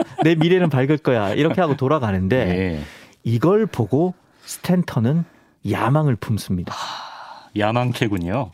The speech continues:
Speaker 1: 네,
Speaker 2: 스탠턴의
Speaker 1: 맞습니다.
Speaker 2: 캐릭터가 슬슬
Speaker 1: 야망캐예요,
Speaker 2: 나옵니다.
Speaker 1: 야망캐.
Speaker 2: 예.
Speaker 1: 스탠턴은 이런 식으로 사람들의 마음을 훔칠 수 있다는 걸 이해했고
Speaker 2: 음.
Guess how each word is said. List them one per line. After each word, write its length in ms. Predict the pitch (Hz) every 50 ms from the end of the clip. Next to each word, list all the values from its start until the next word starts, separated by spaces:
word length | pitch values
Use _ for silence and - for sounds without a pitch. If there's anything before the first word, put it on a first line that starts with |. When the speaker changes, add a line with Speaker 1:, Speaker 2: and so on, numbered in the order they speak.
| _ -
Speaker 1:
네, 120 | - 123 135
Speaker 2:
스탠턴의 200 | 127 117 156 147
Speaker 1:
맞습니다. 300 | 107 101 135 127 113 -
Speaker 2:
캐릭터가 420 | - 120 113 - - 117 113 110 95
슬슬 240 | - - 117 123
Speaker 1:
야망캐예요, 500 | 117 123 143 160 151 90 92 127 101 98
Speaker 2:
나옵니다. 160 | 90 92 95 98
Speaker 1:
야망캐. 380 | 107 107 98 92 - 98 90 - -
Speaker 2:
예. 400 | 90 90 92 92 90 87 82 80 78 - -
Speaker 1:
스탠턴은 1120 | - - - 240 247 254 - - 226 208 196 196 196 196 202 220 214 180 123 101 92 95 -
이런 320 | - 131 151 196 233 240
식으로 300 | 208 - 220 202 190 190
사람들의 500 | 180 - 202 214 214 208 190 180 165 143
마음을 340 | 120 113 113 120 139 139 135
훔칠 360 | 131 - 214 202 - 220 202
수 140 | - - 151
있다는 360 | 131 - - 143 131 120 117
걸 220 | 110 110 104 - - -
이해했고 720 | 117 123 147 151 139 113 113 123 - - - 185 139 92
Speaker 2:
음. 460 | 85 87 87 82 80 78 73 73 73